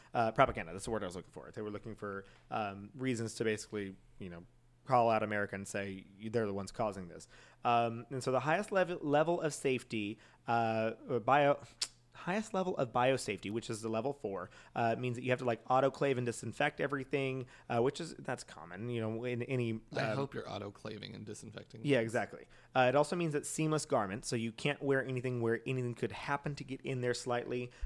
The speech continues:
Speaker 2: Ooh, what do they
Speaker 1: Um,
Speaker 2: call those? It's a
Speaker 1: Hazmat
Speaker 2: suit
Speaker 1: suits.
Speaker 2: starts with a T.
Speaker 1: Hazmat suits.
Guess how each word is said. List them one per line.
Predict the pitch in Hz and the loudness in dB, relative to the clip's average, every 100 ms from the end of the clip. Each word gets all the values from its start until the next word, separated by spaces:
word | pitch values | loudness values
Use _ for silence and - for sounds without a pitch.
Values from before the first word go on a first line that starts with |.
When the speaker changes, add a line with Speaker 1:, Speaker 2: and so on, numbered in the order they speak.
| - | -2
Speaker 2:
Ooh, | |
what | 117 110 110 | 2 2 2
do | 113 | -2
they | 110 | -6
Speaker 1:
Um, | - | -6
Speaker 2:
call | 101 | -8
those? | 95 85 - - - _ _ _ - | -8 -10 -12 -18 -20 _ _ _ -18
It's | 101 - | -14 -4
a | |
Speaker 1:
Hazmat | 139 143 | 2 4
Speaker 2:
suit | 110 | 4
Speaker 1:
suits. | 95 | -2
Speaker 2:
starts | - 98 - | -4 -6 -8
with | - | -14
a | |
T. | - - 95 95 - _ - | -14 -10 -10 -10 -12 _ -6
Speaker 1:
Hazmat | 156 143 101 - | -4 -2 -4 -8
suits. | - - | -16 -20